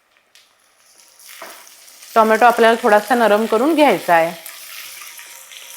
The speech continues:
टोमॅटो देखील थोडासा नरम झालाय. आता ह्यात टाकूया तयार केलेला ठेचा, आलं, लसूण, मिरची. एक ते दोन मिनिटं गॅस कमी करून हा ठेचा पण आपल्याला परतवून घ्यायचा आहे.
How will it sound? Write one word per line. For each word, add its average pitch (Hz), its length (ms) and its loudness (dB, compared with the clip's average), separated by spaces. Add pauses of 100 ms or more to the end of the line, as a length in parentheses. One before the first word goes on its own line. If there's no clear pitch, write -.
(1040)
टोमॅटो 247 340 0
देखील 262 380 0
थोडासा 233 340 4
नरम 233 360 4
झालाय. 226 380 6 (580)
आता 233 140 0
ह्यात 226 240 2
टाकूया 233 380 0
तयार 220 220 4
केलेला 220 340 -2
ठेचा, 233 500 0 (420)
आलं, 196 180 2
लसूण, 220 340 -4
मिरची. 240 420 -4 (2000)
एक 226 240 2
ते 269 60 4
दोन 240 200 6
मिनिटं 240 400 4 (340)
गॅस 220 240 2
कमी 226 240 2
करून 240 160 4
हा 254 120 2
ठेचा 247 380 2
पण 220 80 2
आपल्याला 233 300 4
परतवून 233 560 0
घ्यायचा 247 380 0
आहे. 165 180 -2